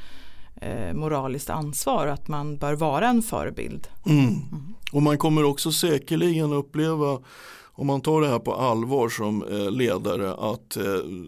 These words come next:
Speaker 2: atmosfären på arbetsplatsen, en, ens, eh, möjlighet att s-, leda organisationen, eh, också förbättras.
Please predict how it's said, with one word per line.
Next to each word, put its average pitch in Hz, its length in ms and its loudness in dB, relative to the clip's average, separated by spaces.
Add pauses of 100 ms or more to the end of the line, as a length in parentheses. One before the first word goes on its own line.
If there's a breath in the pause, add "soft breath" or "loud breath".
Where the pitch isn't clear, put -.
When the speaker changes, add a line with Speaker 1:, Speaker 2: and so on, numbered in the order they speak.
(720)
Speaker 2:
atmosfären 139 1080 0
på 107 160 -2
arbetsplatsen, 90 1040 -4
en, 127 200 -6
ens, 123 540 -8
eh, 123 240 -8 (460)
möjlighet 135 960 -2
att 127 180 -4
s-, - 200 -6 (220)
leda 151 540 -2
organisationen, 135 1120 -8 (400 loud breath)
eh, 143 520 -12
också - 720 -4
förbättras. - 960 -6